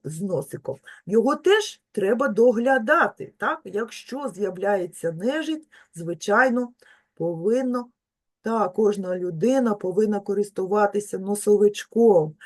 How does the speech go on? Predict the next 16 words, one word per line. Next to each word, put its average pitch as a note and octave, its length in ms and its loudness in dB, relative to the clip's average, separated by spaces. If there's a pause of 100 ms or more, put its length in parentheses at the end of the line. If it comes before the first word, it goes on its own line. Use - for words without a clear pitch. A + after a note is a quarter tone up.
(160)
звичайно. F#3+ 760 0 (240)
Особливо G#3+ 720 2
важливо G3 560 2
дихати F#3 600 -2 (180)
носиком G3+ 640 0
взимку. F3+ 680 -2
Ми F3+ 160 -4
про G3 140 -2
це F#3 200 -4
тільки E3 300 -10
що E3+ 220 -4
говорили, F3+ 640 0 (240)
коли G3 240 2
повітря G3 580 -2
дуже-дуже G3 720 -2
холодне. F#3+ 800 0